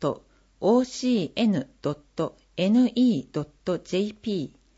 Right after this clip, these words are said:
ーを送信。必要事項。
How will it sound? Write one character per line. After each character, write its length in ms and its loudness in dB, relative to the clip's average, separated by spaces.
ー 40 -6
を 220 2
送 300 -2
信。 480 -8
必 300 -4
要 240 6
事 160 -4
項。 420 -8